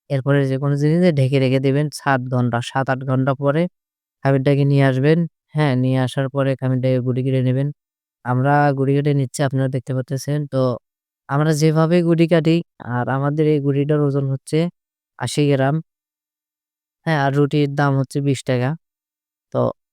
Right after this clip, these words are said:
আপনারা এইভাবেই কাজ করার চেষ্টা করবেন, তাহলে কোনো সমস্যা হবে না। আর এটাকে বেলার সময় যেন খুব সুন্দরভাবে বেলা হয়। হ্যাঁ, ময়দাটা যেন, খামিরটা, গুঁড়িটা যেন ফেটে না যায় এবং ছিঁড়ে না যায়, এই জিনিসগুলো খেয়াল করতে হবে।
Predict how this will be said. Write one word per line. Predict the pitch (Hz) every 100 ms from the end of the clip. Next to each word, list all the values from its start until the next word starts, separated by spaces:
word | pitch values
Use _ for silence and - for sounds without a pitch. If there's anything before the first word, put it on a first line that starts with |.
| _ _ _
আপনারা | - 143 143
এইভাবেই | 147 143 147 151
কাজ | 147 139
করার | 147 139 135
চেষ্টা | 131 - 135
করবেন, | 135 147 160
তাহলে | 131 127
কোনো | 131 127
সমস্যা | - 127 113 127
হবে | 123
না। | 120 123 160 _ _ _ _ _
আর | 117 120 117 123
এটাকে | - 143 151 156
বেলার | 147 143 147
সময় | 135 151 160 180 139
যেন | 135 139 135
খুব | 160 147
সুন্দরভাবে | - 147 151 151 156
বেলা | 139 127 117
হয়। | 113 107 - _ _ _ _ _
হ্যাঁ, | 156 160
ময়দাটা | 139 139 139 135 139 135
যেন, | 135 135 135 123
খামিরটা, | 131 131 123 135
গুঁড়িটা | 123 123 127 131
যেন | 131 131
ফেটে | - 147 143 131
না | 131
যায় | 123 127 123
এবং | 120 120 120 120 - _ _ _
ছিঁড়ে | - - 160 156
না | 143 139
যায়, | 135 139 135
এই | 147 160
জিনিসগুলো | 156 156 151 147 151 170
খেয়াল | - 147 143
করতে | 139 -
হবে। | 120 117 110